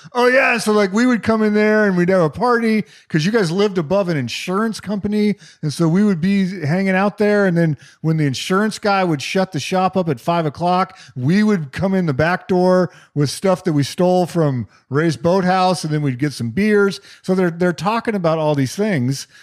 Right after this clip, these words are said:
uh, and then they're, so then Rick would have the song. You're like, "Okay, so in nineteen eighty-eight, you guys recorded this."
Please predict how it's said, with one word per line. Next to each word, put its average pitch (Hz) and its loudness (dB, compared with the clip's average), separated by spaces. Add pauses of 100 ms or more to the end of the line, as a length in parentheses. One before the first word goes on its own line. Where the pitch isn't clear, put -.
(160)
uh, 151 0
and 151 0
then 165 2
they're, 160 4
so 180 0
then 156 0
Rick 180 0
would 170 -2
have 156 -2
the 143 -4
song. 214 -4
You're 135 0
like, 139 -14
"Okay, 202 0 (280)
so 170 0
in 156 0
nineteen 196 -2
eighty-eight, 185 0
you 170 0
guys 180 2
recorded 151 -2
this." 262 -2